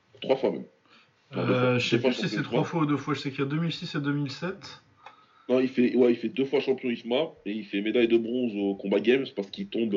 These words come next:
Speaker 1: malheureusement pour lui, la Thaïlande avait décidé d'envoyer
Speaker 2: Ouais.
Speaker 1: Charles Emmett Infinity.
Speaker 2: Euh,
Speaker 1: Au
Speaker 2: bah
Speaker 1: Combat
Speaker 2: non, parce que
Speaker 1: Games.
Speaker 2: deux mille quatre, ça a dit qu'il en a un aussi d'ifma en soixante-sept.
Speaker 1: En deux mille quatre ?
Speaker 2: Ouais.
Speaker 1: Ah, c'est possible, ouais. C'est possible, ouais.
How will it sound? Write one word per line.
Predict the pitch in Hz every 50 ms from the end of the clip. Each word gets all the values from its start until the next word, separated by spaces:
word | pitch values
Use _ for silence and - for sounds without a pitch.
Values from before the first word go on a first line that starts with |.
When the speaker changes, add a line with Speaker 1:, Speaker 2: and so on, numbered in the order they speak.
| 98
Speaker 1:
malheureusement | 95 101 104 110 110 107 98 101 107
pour | 101 - 101 101
lui, | 110 123 117
la | 110
Thaïlande | - 101 104 107 110 107 101
avait | 98 90 92
décidé | 98 98 - - 98 98 98 98
d'envoyer | - 123 123 120 90 92 95
Speaker 2:
Ouais. | 92
Speaker 1:
Charles | - - 87 85
Emmett | 90 95 101 101 - -
Infinity. | 87 80 - - 90 87 - - 90 - - _ _ - - - - - - - - _ _ _ _ _ _ _ _ _ _ - _ _ _ _ _ - - - - - _ _ - -
Speaker 2:
Euh, | 123 127 127 127 123 123 123
Speaker 1:
Au |
Speaker 2:
bah | 113 135
Speaker 1:
Combat | 135 160
Speaker 2:
non, | 262 302
parce | - 214 104
que | - 151
Speaker 1:
Games. | 135
Speaker 2:
deux | 139 170
mille | 180 190 180
quatre, | 165 226 254 247
ça | - 180
a | 160
dit | 160 185
qu'il | 165 - 165 156
en | 151 151
a | 151
un | 151 151 156
aussi | 156 143 - 156
d'ifma | 147 139 131 - - 127 127 131 - _ _ _ _ _ _ _ -
en | 117
soixante-sept. | 113 - 120 117 131 120 117 - 120 113 - - - _ _ _ _ _ _ _ _ _ _ _ _ _ _ -
Speaker 1:
En | -
deux | -
mille | 123 131 135
quatre ? | 202 214 - - - - _ _ _
Speaker 2:
Ouais. | - 117 117 113 - - _ _ _ _ _ _ _ _ _ _ _ _ _ _ _ _ _ _ - -
Speaker 1:
Ah, | - 131 156
c'est | 151 - 123 -
possible, | - 131 131 - - 131 113 98
ouais. | 92 82 - - - -
C'est | - - - - -
possible, | - 92 - - 87 85 -
ouais. | - - -